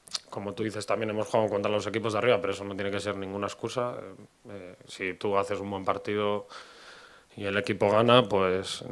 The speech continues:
no se hablaría de ello, pero, eh, creo que es una herramienta que tiene el míster para elegir y habrá en momentos que la elija y que no. Eh,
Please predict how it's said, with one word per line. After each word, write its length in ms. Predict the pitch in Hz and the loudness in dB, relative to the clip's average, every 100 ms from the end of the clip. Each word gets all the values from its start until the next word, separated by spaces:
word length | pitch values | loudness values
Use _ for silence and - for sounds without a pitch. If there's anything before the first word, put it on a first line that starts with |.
| 101 95 - | -10 -12 -10
no 180 | 107 104 | -2 2
se 100 | 104 | 4
hablaría 280 | 101 98 95 | 4 4 4
de 120 | 117 | 4
ello, 180 | 110 90 | 4 2
pero, 400 | 98 92 92 90 - - | 2 2 -2 -6 -16 -8
eh, 540 | 98 92 95 95 92 92 | -2 0 0 2 0 2
creo 180 | 107 101 | 2 4
que 100 | 107 | 2
es 80 | |
una 140 | 104 104 | 2 2
herramienta 440 | 107 110 120 104 | 2 2 2 2
que 120 | 95 | 0
tiene 640 | 98 104 104 101 101 104 110 - - - - | -2 -2 -2 -2 -2 -2 -6 -12 -20 -20 -6
el 120 | 113 107 | -2 2
míster 480 | 113 107 113 104 | 2 4 2 4
para 100 | 113 | 6
elegir 480 | 110 107 131 147 - - 120 - | 6 6 6 4 4 -8 -16 -10
y 200 | 101 92 | -4 0
habrá 500 | 92 104 104 104 101 | 0 2 4 4 2
en 80 | |
momentos 520 | 104 104 110 107 101 - | 0 -2 -2 -2 -4 -2
que 140 | 110 | -2
la 140 | 101 | 0
elija 380 | 95 110 - 123 | 0 -2 0 0
y 60 | 107 | 0
que 120 | 95 | -2
no. 260 | 107 104 98 | 0 -2 -4
Eh, 440 | 95 92 92 90 | -6 -4 -2 -2